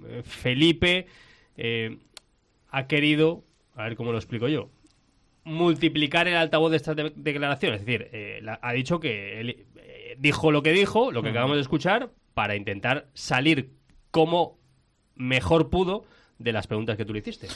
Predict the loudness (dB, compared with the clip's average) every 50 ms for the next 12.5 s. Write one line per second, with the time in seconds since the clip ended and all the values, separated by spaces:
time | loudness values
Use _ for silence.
0 | -16 -16 _ -10 -8 -8 -4 -4 -4 -4 -4 -4 -4 -6 -6 -6 -6 -6 -4 -4
1 | -4 -4 -4 -6 -6 -4 -4 -4 -4 -4 -4 -4 -4 -4 -4 -4 -2 -2 -2 -2
2 | -2 -2 -2 -2 -2 -2 -2 0 0 -2 -2 -2 -4 -4 -4 -4 -4 -4 -4 -4
3 | -4 -4 -6 -4 -4 -4 -2 0 0 0 0 -2 -2 -2 -2 0 0 0 0 0
4 | -2 -2 -4 -6 -8 -8 -8 -8 -6 -4 -2 -2 -2 -2 -2 -2 -4 -4 -4 -4
5 | -4 -2 -2 -2 -2 -2 -2 -2 -2 -2 -2 -2 -4 -4 -6 -10 -16 -18 -10 -6
6 | -4 -4 -4 -4 -4 -2 -2 0 2 0 0 0 -2 -4 -2 -2 0 0 0 0
7 | 0 0 0 0 0 -2 -2 -4 -4 -4 -4 -4 -4 -2 -2 -2 0 2 2 2
8 | 2 2 2 2 0 0 0 2 2 4 4 4 2 2 2 2 0 0 0 0
9 | 0 -2 -2 0 -2 -2 -2 0 0 0 0 0 -2 -4 -4 -2 -4 -2 -2 -2
10 | -2 -4 -6 -4 -4 -4 -4 -6 -10 -10 -4 0 0 0 0 2 2 2 2 2
11 | 0 -2 0 0 0 0 -2 -2 -2 -2 -2 -4 -4 -6 -8 -8 -6 -6 -6 -2
12 | 0 0 0 0 0 -2 -2 -4 -6